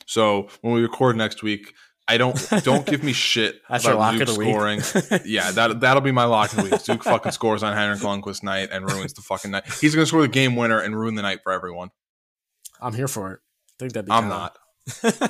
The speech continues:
Speaker 2: No, I don't know. I think it'll be,
Speaker 1: He should
Speaker 2: uh,
Speaker 1: be a Dallas Star because we would've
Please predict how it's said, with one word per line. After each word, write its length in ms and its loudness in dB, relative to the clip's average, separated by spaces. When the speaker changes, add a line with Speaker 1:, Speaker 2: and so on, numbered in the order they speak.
Speaker 2:
No, 120 -4
I 140 4
don't 80 0
know. 60 -4
I 100 -2
think 140 -4
it'll 120 -4
be, 100 -6
Speaker 1:
He 100 2
should 160 2
Speaker 2:
uh, 40 -6
Speaker 1:
be 100 2
a 60 -2
Dallas 400 2
Star 520 2
because 400 -4
we 80 0
would've 140 2